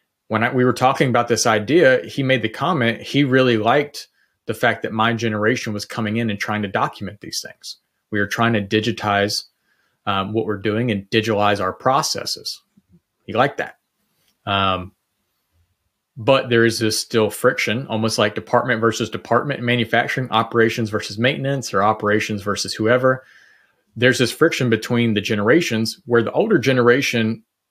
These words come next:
they aren't positioned in a way to see themselves as the mentors for the future generations, or at least the ones that don't get it.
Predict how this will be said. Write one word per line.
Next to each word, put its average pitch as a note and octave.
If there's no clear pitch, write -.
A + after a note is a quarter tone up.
they B2+
aren't C3
positioned C3+
in A#2+
a A2
way A#2
to G#2+
see B2+
themselves A2
as A2+
the G#2
mentors G#2
for -
the F2+
future C#3
generations, F2
or A#2+
at C3+
least D3+
the C#3+
ones B2+
that A2
don't G2+
get G2
it. -